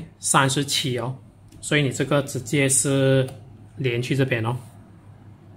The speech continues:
然后这个是九百，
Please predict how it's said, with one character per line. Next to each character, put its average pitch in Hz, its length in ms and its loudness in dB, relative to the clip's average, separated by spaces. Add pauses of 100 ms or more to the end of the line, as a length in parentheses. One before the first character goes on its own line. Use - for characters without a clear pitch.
(2250)
然 147 180 4
后 160 180 6
这 160 140 2
个 156 160 4
是 151 560 4 (400)
九 139 320 2
百， 113 400 0